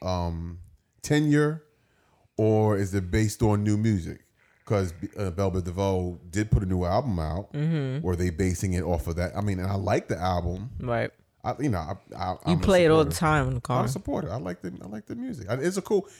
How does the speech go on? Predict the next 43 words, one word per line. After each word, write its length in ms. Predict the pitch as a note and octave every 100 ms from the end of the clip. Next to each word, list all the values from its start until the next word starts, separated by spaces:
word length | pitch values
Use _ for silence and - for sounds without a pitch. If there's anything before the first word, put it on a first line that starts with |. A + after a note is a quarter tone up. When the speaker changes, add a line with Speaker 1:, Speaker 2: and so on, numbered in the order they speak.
| -
Speaker 1:
it's 160 | F3+ F3+
a 60 |
cool 360 | E3 A3 G3+ F3+
grown 280 | D#3+ F3+ F3+
up 140 | F3
album. 480 | G3 G#3 C3+ E2 D2+ -
It's 80 | C#3+
Speaker 2:
Yes, 120 | C3
it 20 |
Speaker 1:
not, 180 | C#3 C3
Speaker 2:
is. 140 | A#2
Speaker 1:
it's 140 | A#2 B2
not 240 | B2 A#2 -
all 240 | A#2 A#2
slow 320 | - A2 A2+
music. 360 | A2+ A2 A2 A2
It 60 |
don't 160 | G#2+ G#2
sound 280 | - A2 A2
like 180 | G2+ G#2 -
folky 300 | A2+ A2+ G#2+
stuff. 200 | - A2
You 80 | -
know, 180 | A#3 G3
it's, 80 | C3+
Speaker 2:
Right. 180 | B2+ - - _ - D3
Speaker 1:
it's 100 | E3
what 140 | C#3+
Belle 160 | C#3 C3
Biv 160 | B2
DeVoe 240 | A#2 A2 F2+
does. 200 | D2 -
That 200 | G#2 G2+
album. 240 | F2+ - - - - - G2
I, 120 | G2+ -
I 100 | G#2+
don't, 160 | G#2 G#2+
I 40 | G2+
don't 160 | G2+
know 160 | G2+ G2+
about 360 | G2 G2 F#2 E2+
Lettucey's 380 | F#2 B2+ A2 F2
album. 340 | D#2 F2+ C3+